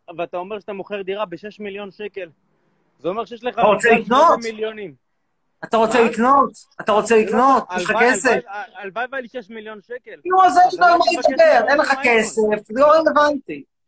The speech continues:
Speaker 1: לא, זה לא ש-, זה לא, זה לא העניין הזה, זה עניין שכאילו,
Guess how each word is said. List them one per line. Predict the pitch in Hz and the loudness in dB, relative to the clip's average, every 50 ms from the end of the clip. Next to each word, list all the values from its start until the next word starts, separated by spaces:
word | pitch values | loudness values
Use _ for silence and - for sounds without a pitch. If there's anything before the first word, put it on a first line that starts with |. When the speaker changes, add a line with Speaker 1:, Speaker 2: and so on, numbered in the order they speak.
| _ _ _ _ _ _ _ _ _ _ _ - | _ _ _ _ _ _ _ _ _ _ _ -8
Speaker 1:
לא, | - 302 349 359 277 | -4 -4 -4 -4 -4
זה | 214 233 262 | -4 -4 -4
לא | 294 294 | -4 -4
ש-, | - 311 294 277 240 202 | -4 -4 -4 -4 -6 -8
זה | 220 233 | -10 -8
לא, | 247 254 247 202 | -8 -8 -10 -12
זה | 185 175 202 202 | -12 -12 -10 -8
לא | 220 233 254 269 277 269 269 269 269 269 | -8 -8 -8 -8 -8 -8 -8 -10 -10 -12
העניין | 269 262 262 269 262 262 | -12 -14 -14 -14 -14 -16
הזה, | 254 240 277 269 196 | -14 -12 -12 -12 -10
זה | 185 | -12
עניין | 185 202 220 226 | -14 -14 -16 -18
שכאילו, | - 247 - 247 240 233 220 220 214 214 214 214 | -20 -18 -14 -12 -10 -8 -6 -6 -6 -6 -6 -8